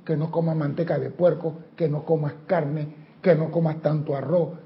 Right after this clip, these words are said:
que no comas tanto almidón. Hey, balancea tu comida.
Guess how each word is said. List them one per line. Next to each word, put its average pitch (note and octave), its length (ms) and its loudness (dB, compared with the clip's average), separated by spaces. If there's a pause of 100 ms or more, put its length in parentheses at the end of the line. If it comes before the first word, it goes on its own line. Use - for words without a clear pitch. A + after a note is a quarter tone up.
que F#3+ 120 4
no D3+ 200 0
comas D#3+ 260 2
tanto D3+ 260 0
almidón. C#3+ 520 0 (420)
Hey, A#3 340 -2 (560)
balancea F#3 560 0
tu F#3 120 -4
comida. C4+ 560 -2